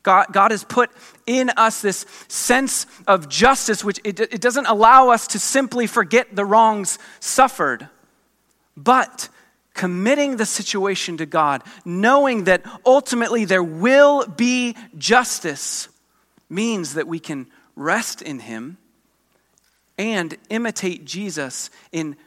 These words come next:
praying, "Father, forgive them, for they know not what they do."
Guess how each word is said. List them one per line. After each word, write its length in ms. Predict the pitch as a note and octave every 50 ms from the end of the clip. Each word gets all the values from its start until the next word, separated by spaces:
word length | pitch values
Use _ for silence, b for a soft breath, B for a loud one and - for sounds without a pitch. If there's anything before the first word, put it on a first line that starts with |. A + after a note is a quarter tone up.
| b b
praying, 480 | _ - - G3+ G3 F#3 E3+ D3+ C#3+ B2+ b b b b b
"Father, 540 | b - - - - F#3 F3 F#3+ G3 E3 C#3+
forgive 560 | - - - C#3 B2+ C3 - C#3+ D3+ C#3+ C3
them, 320 | A#2+ B2 G#2+ G2+ G2+ A#2 C3+ _ _ _ _ _ _ _ _ _
for 160 | _ - -
they 100 | C#3 D3
know 200 | D3+ D3 D3 D#3+
not 180 | D#3+ D#3 D3 C3
what 140 | D3 C#3 -
they 120 | B2+ A#2+
do." 300 | A2+ - A2+ G2+ F#2+ -